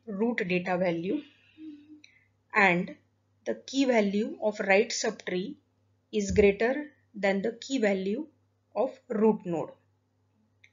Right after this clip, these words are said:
In binary search tree, all the key values are distinct. No repetitive data elements are present in the binary search tree. Each node has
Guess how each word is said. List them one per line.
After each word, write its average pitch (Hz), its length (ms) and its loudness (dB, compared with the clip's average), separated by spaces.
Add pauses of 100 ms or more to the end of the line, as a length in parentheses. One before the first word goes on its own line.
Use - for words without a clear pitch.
(440)
In 254 200 2
binary 226 460 4
search 196 400 -2
tree, 180 340 -6 (340)
all 220 240 4
the 247 140 4
key 247 240 -8
values 196 500 0
are 220 140 -4 (140)
distinct. 170 580 -8 (600)
No 240 340 4
repetitive 220 680 0
data 190 240 0
elements 196 560 0
are 185 100 -2
present 202 640 -2 (440)
in 196 160 0
the 240 140 -2
binary 185 420 2
search - 400 -4
tree. - 200 -16 (1700)
Each 262 360 4
node 233 500 10 (680)
has 208 480 2